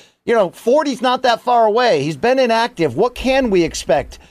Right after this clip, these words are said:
uh, in the first time that, you know, we've seen him since a,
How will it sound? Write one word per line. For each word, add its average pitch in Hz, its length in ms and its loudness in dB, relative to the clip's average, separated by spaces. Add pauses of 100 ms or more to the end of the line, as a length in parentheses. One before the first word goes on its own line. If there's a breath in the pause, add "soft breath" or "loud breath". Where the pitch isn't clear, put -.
(240 soft breath)
uh, 165 300 2
in 175 80 0
the 175 80 0
first 196 240 -2
time 190 240 0
that, 175 260 0
you 180 80 -2
know, 170 100 0
we've 160 200 -2
seen 208 180 -2
him 165 140 -2
since 160 280 -2
a, 143 280 2